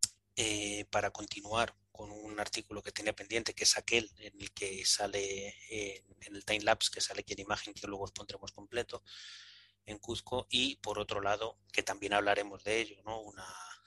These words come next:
una investigación que estamos llevando a nivel mundial, porque hemos estado participando en proyectos donde hay cráneos deformados, pues, desde Mongolia, desde los Balcanes, Ale-, eh, Alemania, algunos cráneos deformados en la zona de Europa Occidental, más aquellos que hemos venido trabajando estos últimos años en,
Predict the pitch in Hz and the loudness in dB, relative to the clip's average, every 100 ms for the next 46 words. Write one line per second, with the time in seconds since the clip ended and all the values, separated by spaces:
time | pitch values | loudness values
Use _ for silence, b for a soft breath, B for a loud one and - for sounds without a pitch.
0 | B B B _ _ B B B B B | B B B _ _ B B B B B
1 | B B - 117 110 110 117 113 - 113 | B B -4 0 2 4 6 6 8 8
2 | 107 - 120 120 104 - 104 101 101 101 | 8 6 4 2 -4 -4 -4 -4 -2 0
3 | 104 104 101 101 - 104 113 113 - - | 0 -2 -2 -6 -6 0 4 4 2 -16
4 | - - - 101 98 98 - 95 - - | -4 -2 -2 -2 -2 -2 -2 -4 -6 -8
5 | - 98 98 101 - 95 98 - 104 101 | -6 -6 -6 -8 -8 -6 -6 -6 -6 -6
6 | 101 98 101 - 104 101 101 - - 104 | -6 0 0 2 2 0 -4 -6 -2 -2
7 | 104 101 107 101 98 98 95 92 104 107 | -2 -2 -6 -4 -4 -6 -8 -8 -6 -4
8 | 110 107 107 - 98 - - - - - | -2 0 -2 -6 -8 -8 -10 -10 -10 2
9 | 104 107 107 110 - 98 95 - 104 95 | 2 2 -2 -2 -2 -2 -6 -4 -4 -4
10 | 98 104 101 101 104 104 104 101 101 B | -4 -2 0 0 0 0 -2 -2 -4 B
11 | B B B B B 110 110 113 101 - | B B B B B -6 -4 -2 -2 2
12 | 113 110 107 - - 107 104 - 104 101 | 2 4 0 0 0 0 2 0 0 -4
13 | 110 104 104 104 - - 110 101 101 113 | -2 -2 -2 -2 -2 -2 -2 -6 -2 2
14 | 113 110 113 117 - 107 104 - - 104 | 2 4 6 6 6 4 0 -2 -4 -6
15 | 101 104 101 101 98 98 104 101 - - | -4 -4 -4 -4 -2 -2 -4 -6 -6 -6
16 | - 101 101 - 104 98 98 - - 95 | -6 -8 -2 -2 -2 -4 2 4 4 0
17 | 95 95 | -4 -6